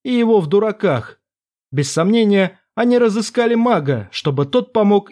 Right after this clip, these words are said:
им в определении местонахождения цели. Может этой целью быть гробница Горазона, как предполагал Дрогнан?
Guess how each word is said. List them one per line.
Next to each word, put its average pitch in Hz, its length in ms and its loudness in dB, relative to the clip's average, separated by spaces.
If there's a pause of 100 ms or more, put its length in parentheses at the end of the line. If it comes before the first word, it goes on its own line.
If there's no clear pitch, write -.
им 185 280 0 (160)
в 160 60 0
определении 233 580 0
местонахождения 170 1040 0
цели. 127 680 -2 (840)
Может 262 460 -2
этой 185 220 -2
целью 220 520 0
быть 156 320 -4
гробница 220 520 -2
Горазона, 202 920 -2
как - 260 -4
предполагал 190 640 -2
Дрогнан? 143 720 -2